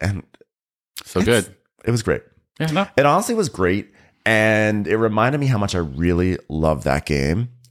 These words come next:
Speaker 1: And I think one thing that was very helpful was I said to everyone at the start, like, "Listen, this game has a bubble. Um, a lot of times it's really easy to see when the market's going to crash.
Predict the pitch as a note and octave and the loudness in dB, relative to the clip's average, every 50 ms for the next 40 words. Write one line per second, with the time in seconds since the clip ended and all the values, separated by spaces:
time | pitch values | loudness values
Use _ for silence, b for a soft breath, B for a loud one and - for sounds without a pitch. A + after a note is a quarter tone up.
0 | - F#2+ G2+ G2+ G2+ G2+ G2+ F#2+ - G2+ G#2 - C3+ D#3 C#3+ C3+ B2 A#2 A#2 B2 | -2 0 2 2 4 2 2 2 2 0 0 0 -2 -2 -2 -2 0 2 2 2
1 | C3 B2 - - A#2 A2 A2 A2 A2 G2 E2+ D2 D#2+ F2+ F2+ F2+ F2 D2 B1+ - | 0 -2 -2 0 0 2 2 0 0 0 0 0 0 0 0 0 0 -4 -6 -10
2 | - _ - - - E2+ E2 E2+ F2 F2+ F2+ F#2+ F2 D#2 D#2 - - - E2 D#2+ | -16 _ -8 -4 -2 -2 0 0 0 0 0 0 0 0 -2 -2 -4 -4 -4 -4
3 | D2+ - B B B B B B B B - F#2+ F#2+ F#2 - C#2 D#2+ F2+ - - | -4 -8 B B B B B B B B -2 0 0 0 0 0 0 0 0 2
4 | G#2+ G#2 G#2+ G#2 E2 D#2+ - G2 F2+ D#2 D#2+ - - F2 D#2+ E2 D#2 B1 D2+ E2 | 2 2 4 2 0 0 0 0 -2 -2 -2 -2 -2 0 0 0 0 0 0 -2
5 | D#2 - A#2 C3+ - - D3+ C#3+ C#3 C3+ - b b b b b b - C3 C#3 | 0 0 0 0 2 2 0 0 -2 -4 -8 b b b b b b 0 0 0
6 | - - C#3 C3 C3 B2+ B2+ A#2 G#2 E2 F#2+ F2 - - E2+ E2 F2+ F#2 G2 F#2+ | 2 2 2 2 2 2 2 2 2 2 0 0 0 2 0 2 2 2 0 0
7 | G2 - b b b b b b b b - F#2 G2 F#2+ F#2 F#2 F#2 F2+ F2 F2 | -2 -6 b b b b b b b b 0 2 2 4 4 2 2 2 0 -2
8 | F2 - - G2 F#2 F#2 F#2+ G2+ A#2 B2 A#2+ - A#2 G2+ G#2 G2+ E2 D#2 - - | -2 -2 -2 0 0 2 2 2 2 0 -2 -2 -2 -2 -2 -2 -4 -8 -8 -8
9 | D#2+ E2+ G#2+ A#2 B2 C3+ C3 - - G2+ G2+ E2+ F2+ G2 E2 - - F#2 F2 D#2+ | -4 0 0 2 2 2 2 0 0 0 0 0 0 0 -2 0 0 0 0 0
10 | - E2 D#2+ D#2+ D2+ D2+ D2 D#2+ - - - - - D2 C#2+ C#2+ C2+ B1+ - - | 0 0 -2 -2 -2 -2 -2 -4 -4 -4 -8 -6 -6 -4 -4 -4 -4 -6 -6 -4
11 | - F2+ C2 C2+ C#2 C2+ C2+ C2+ - - - | -2 0 0 2 2 0 0 -2 -4 -8 -12